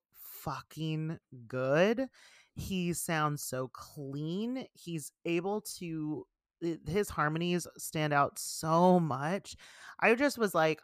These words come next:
I wrote his name in all caps. Like, he really, really, really fucking nailed this performance for me. Um, and I, I mean, they all sound incredible, but Jimin really sounds, I just, he, he has come so far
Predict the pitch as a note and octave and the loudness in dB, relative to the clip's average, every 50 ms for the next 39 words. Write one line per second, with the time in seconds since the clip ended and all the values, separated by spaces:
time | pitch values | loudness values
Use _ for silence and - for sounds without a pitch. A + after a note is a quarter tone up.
0 | - - E3+ F3 E3+ D#3 D3+ E3+ F3+ F3+ F3+ F#3 G3+ G3+ E3 F#3 F3+ E3+ E3 E3 | 0 4 4 4 4 4 6 6 8 8 6 6 2 2 2 2 2 2 4 4
1 | D#3+ D3+ D#3 D3+ - - C#3+ C#3 C#3 C#3 - - - - D3+ D3 C#3+ C3+ - - | 4 4 4 2 2 0 2 4 4 2 2 -2 -2 0 2 2 2 0 -4 -12
2 | - - E3+ E3 D3 C#3+ D3+ E3+ F3+ F3+ F#3 F3+ F3+ F3+ F3 F3 E3+ E3+ - C#3+ | -10 -6 -6 -4 -4 -4 -2 2 6 6 8 8 8 6 6 4 4 2 -2 -4
3 | C#3+ D3 E3 F3+ F#3+ G3 G#3 G3+ G3+ G3+ G3+ F#3 F3 E3 D#3+ D#3 D3 C#3+ D3 D3 | -8 -8 -2 0 2 2 4 6 10 12 12 12 12 10 8 6 6 4 4 4
4 | C#3 C3+ C3+ - - - C3 - C#3+ C3+ B2+ B2 B2 A#2+ A#2+ A#2+ C3 B2 - - | 4 2 0 -2 -4 -6 -6 -6 -8 -8 -6 -4 -4 -4 -2 -2 -2 -2 -2 -2
5 | B2+ A#2+ - A#2+ A#2+ A#2+ B2 B2 B2 - - B2+ B2 B2 A#2+ A#2+ A#2+ - - - | -4 -4 -2 -4 -4 -4 -4 -6 -6 -6 -6 -4 -4 -4 -6 -8 -10 -12 -14 -20
6 | - - - - - - _ - D#3+ D#3 D3+ D3 C#3+ C#3+ C#3+ C#3 D3 D#3 - _ | -20 -20 -20 -20 -20 -4 _ 8 8 8 10 8 6 4 0 -4 -6 -8 -12 _
7 | _ _ _ - E3+ D3+ D3+ C#3+ D3 D3+ D#3 D#3 - F3 D#3+ D#3 D3+ D3+ D#3+ E3 | _ _ _ 0 2 2 4 2 2 0 -2 -2 0 2 4 4 4 4 4 4
8 | - - D#3 D3+ D3+ D#3 D3 - - D3 C#3 C#3 C3+ C3 C3 - - C#3 C3 B2+ | 4 6 8 8 8 6 4 2 0 0 -2 -2 -4 -4 -6 -8 -8 -8 -8 -8
9 | - - - - C3 B2 B2 A#2 - - - - B2 B2 - C#3 C#3+ D3+ D3 A#2+ | -10 -8 -4 -4 -4 -4 -4 -6 -8 -10 -10 -12 -6 -4 -4 -4 -4 -6 -12 -10
10 | A#2 - C3 C3 C3+ C3+ C3 B2+ B2 B2 B2+ C3 C3+ C3+ C3 B2+ B2+ B2+ B2 - | -8 -6 -6 -4 -4 -6 -6 -6 -4 -4 0 2 2 2 2 2 0 0 -2 -4
11 | - C3+ B2 A#2 A#2+ A#2+ A#2+ B2+ B2 - - C#3+ C#3 C#3 C#3 B2+ B2+ C3+ A#2 - | -6 -8 -8 -8 -8 -8 -8 -8 -8 -6 -2 -2 0 0 -2 -4 -6 -6 -8 -8
12 | - - - - _ _ _ _ - - - - - - _ _ - F3 G3 F#3+ | -10 -14 -18 -20 _ _ _ _ -20 -20 -20 -20 -20 -20 _ _ 4 6 6 6
13 | E3+ D3+ - F#3+ F3 D#3+ - - F3 D3+ C#3+ - - - C#3+ C3 B2 - - - | 4 0 0 0 0 0 2 2 2 2 2 -2 0 2 2 2 2 0 -4 -4
14 | - - - - - | -4 -4 -4 -4 -6